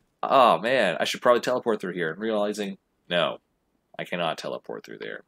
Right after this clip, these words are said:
I am not playing V R. Why am I making such an idiotic assumption?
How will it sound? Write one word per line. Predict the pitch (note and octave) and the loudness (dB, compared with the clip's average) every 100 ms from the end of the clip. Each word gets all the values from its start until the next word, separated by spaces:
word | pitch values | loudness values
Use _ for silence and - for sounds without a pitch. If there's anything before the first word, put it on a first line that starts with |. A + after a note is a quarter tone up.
| - | -16
I | A#1+ | -16
am | B1 | -12
not | A#1+ | -12
playing | - A#1+ C2 - | -12 -20 -20 -14
V | A#1 | -12
R. | G1+ G1+ - - _ _ _ _ _ _ _ _ _ _ _ _ _ _ _ _ _ _ _ _ - _ _ _ _ _ _ _ _ _ _ _ _ _ _ _ _ _ _ _ | -10 -10 -14 -20 _ _ _ _ _ _ _ _ _ _ _ _ _ _ _ _ _ _ _ _ -20 _ _ _ _ _ _ _ _ _ _ _ _ _ _ _ _ _ _ _
Why | E2+ | 0
am | F#2 | 2
I | F#2+ | 2
making | F#2+ F#2 G2 | 0 -4 -6
such | G2 F#2 | -6 -6
an | |
idiotic | D2 F#2+ F#2+ F#2+ | -4 -2 -2 -2
assumption? | - A2 A2+ E3+ F#3 | -4 -4 -4 -4 -6